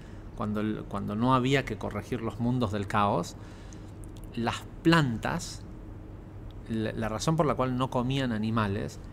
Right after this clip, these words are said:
es porque las plantas daban comida hecha. ¿Sí? Había, había, no había trigo,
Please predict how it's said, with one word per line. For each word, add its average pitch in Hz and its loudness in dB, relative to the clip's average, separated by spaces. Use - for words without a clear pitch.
es - -8
porque 139 -2
las 117 -6
plantas 160 0
daban 139 0
comida 139 -2
hecha. 147 -4
¿Sí? 143 -4
Había, 110 2
había, 104 2
no 120 2
había 151 8
trigo, 104 4